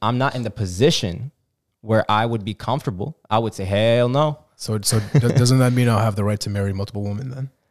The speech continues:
Speaker 1: W-, so, yeah.
Speaker 2: In Islam?
Speaker 1: Yeah, yeah, one hundred percent. Now we're getting to a controversial
Speaker 2: <laughs>
Speaker 1: topic. A lot of people won't be okay with it. Subjective morality, and there's objective morality.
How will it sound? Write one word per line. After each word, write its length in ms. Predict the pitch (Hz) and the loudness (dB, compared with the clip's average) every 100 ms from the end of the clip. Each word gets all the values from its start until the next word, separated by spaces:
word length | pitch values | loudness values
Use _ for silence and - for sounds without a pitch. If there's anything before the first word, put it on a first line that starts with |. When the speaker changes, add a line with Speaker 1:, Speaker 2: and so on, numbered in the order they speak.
| _ _ _ _ _ - | _ _ _ _ _ -16
Speaker 1:
W-, 240 | 113 110 - | -14 -14 -8
so, 480 | - 131 131 123 - | 2 4 6 2 0
yeah. 280 | 127 175 139 | 0 2 2
Speaker 2:
In 120 | 120 | 0
Islam? 300 | 135 131 113 - | 0 -2 -4 -4
Speaker 1:
Yeah, 200 | 131 185 175 - | 0 0 0 -4
yeah, 160 | 170 190 - _ | -4 -4 -8 _
one 160 | 127 | 2
hundred 140 | 170 165 | 2 2
percent. 280 | 165 190 - _ _ _ _ | 0 -2 -4 _ _ _ _
Now 140 | 120 123 | 0 2
we're 80 | 131 | 2
getting 180 | 147 156 | 0 0
to 100 | 170 | 0
a 20 | |
controversial 460 | 165 156 160 160 | 2 2 0 0
Speaker 2:
<laughs> 120 | 143 214 | 4 4
Speaker 1:
topic. 360 | 208 165 - - - | 4 0 -2 -12 -14
A 40 | 120 | -4
lot 120 | 123 | -2
of 40 | 127 | -2
people 200 | 123 120 | -4 0
won't 200 | 123 117 | 0 2
be 100 | 113 | 0
okay 200 | 113 196 | 2 2
with 160 | 175 160 | 4 2
it. 220 | 147 - _ | 0 -2 _
Subjective 520 | - 131 110 151 185 | -2 0 2 0 0
morality, 600 | 175 180 143 104 101 131 - _ _ _ _ | 0 2 2 2 -4 -10 -14 _ _ _ _
and 120 | 92 | -8
there's 160 | 95 98 | -6 -4
objective 460 | 95 95 98 101 80 | -2 -2 -2 -4 -8
morality. 500 | 78 67 - - | -8 -10 -12 -16